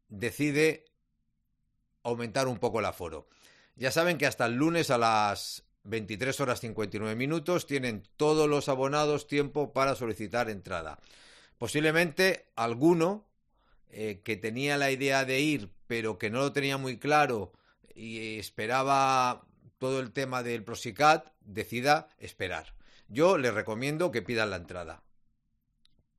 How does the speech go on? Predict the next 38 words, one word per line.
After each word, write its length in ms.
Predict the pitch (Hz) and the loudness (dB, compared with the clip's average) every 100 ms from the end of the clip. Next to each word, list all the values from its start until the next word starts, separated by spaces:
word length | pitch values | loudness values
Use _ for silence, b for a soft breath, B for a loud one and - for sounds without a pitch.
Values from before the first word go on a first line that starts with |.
| _ | _
Solo, 640 | - 127 151 170 175 156 | -6 2 6 8 8 8
que 80 | 104 | 0
se 120 | - | -4
agrupen, 520 | 92 123 151 165 170 | -2 0 2 2 0
como 240 | 123 101 90 | 0 -6 -6
quieran, 400 | 98 85 82 - b b b - | -6 -8 -8 -14 b b b -6
pero 180 | 120 117 | -2 0
que 120 | 120 | 0
pidan 260 | 151 151 | 0 0
la 80 | 120 | 0
entrada. 460 | 98 92 85 80 - _ B B | -4 -6 -8 -8 -16 _ B B
Y 140 | - 165 | -2 4
luego 200 | 190 196 | 6 6
ya 140 | 170 | 6
veremos 320 | 147 139 120 | 4 2 -2
qué 140 | - 87 | -6 -6
pasa. 340 | 82 - - - - _ _ _ _ _ _ _ _ _ _ - | -6 -10 -16 -20 -20 _ _ _ _ _ _ _ _ _ _ -4
Yo 160 | 123 | -2
creo 160 | 151 185 | 2 2
que 140 | 165 | 2
con 140 | 135 147 | 0 -2
un 100 | 160 | 2
cuarenta 400 | 160 147 135 123 | 4 4 2 0
por 140 | 120 | -2
ciento 400 | 135 160 160 180 | -2 -2 0 0
entramos 440 | 127 123 117 104 - | 0 -2 -4 -4 -8
todos. 480 | 90 80 - - _ _ | -10 -10 -18 -20 _ _
Cuarenta 300 | - 107 110 | -8 -6 -6
por 140 | 110 101 | -6 -8
ciento 200 | 127 135 | -6 -4
estamos 360 | 135 127 113 | -2 -2 -2
hablando 460 | 117 131 147 147 139 | 0 2 2 0 2
de 180 | 135 143 | 2 0
trece 340 | 113 104 110 | -4 -6 -4
mil, 320 | 123 107 82 _ _ _ _ | -4 -4 -8 _ _ _ _
más 240 | 107 104 | -10 -8
o 60 | 110 | -6
menos. 440 | 101 80 78 - | -8 -10 -14 -16